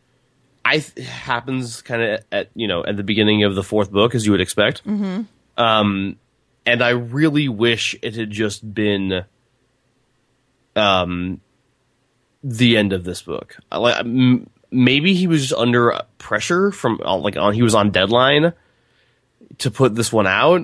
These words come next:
Speaker 1: or
Speaker 2: Mm-hmm.
Speaker 1: something, but, like, and he just hadn't written that part yet. But man, I,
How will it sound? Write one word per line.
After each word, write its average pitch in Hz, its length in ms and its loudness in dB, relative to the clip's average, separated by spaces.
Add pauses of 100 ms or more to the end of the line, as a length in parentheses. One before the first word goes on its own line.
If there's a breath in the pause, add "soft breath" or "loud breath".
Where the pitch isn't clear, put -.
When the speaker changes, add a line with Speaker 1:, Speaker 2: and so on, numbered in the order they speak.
(140)
Speaker 1:
or 214 120 -2
Speaker 2:
Mm-hmm. - 40 -2
Speaker 1:
something, 160 480 2
but, 123 160 2
like, 113 200 2
and 117 120 2
he 117 60 -4
just 113 140 -8
hadn't 110 300 -4
written 107 240 -2
that 175 160 2
part 196 240 4
yet. 196 300 4 (500 soft breath)
But 123 160 2
man, 117 480 2
I, 113 600 2